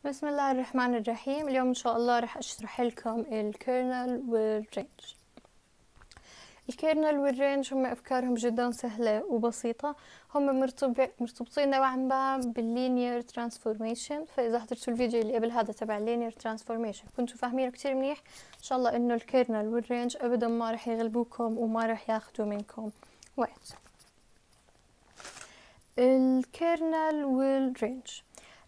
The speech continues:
Uh, find the bases for the kernel and range of the following linear transformation. حكى لي إنه T إكس وان، إكس تو، إكس ثري، إكس وان plus إكس تو، و minus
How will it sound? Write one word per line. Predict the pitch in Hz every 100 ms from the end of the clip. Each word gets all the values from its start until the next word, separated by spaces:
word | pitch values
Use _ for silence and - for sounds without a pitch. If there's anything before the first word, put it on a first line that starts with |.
| _
Uh, | 262 269 269
find | 269 - 330 330 311
the | 254
bases | 247 285 269 - 262 269 262 -
for | - 233 220
the | 220 -
kernel | 262 240 202 277
and | 254 262 254
range | 269 262 254
of | 240 -
the | 220
following | - 247 240 233 233 226
linear | 220 226 220 214
transformation. | 226 233 226 - 277 - - - - - - - -
حكى | - 311 320
لي | 294 262
إنه | 254 247
T | 247 - 247 320 _ _ _ _ -
إكس | 254 -
وان، | 240 220
إكس | 226 226 -
تو، | - 254
إكس | 240 233 240 - - - 240 -
ثري، | 240 262 320 - _ -
إكس | 262 - 285
وان | 277 269
plus | 254 202 - -
إكس | 233 233 -
تو، | - 269 277 - - - _ _ _
و | 240 240
minus | 233 285 302 302 294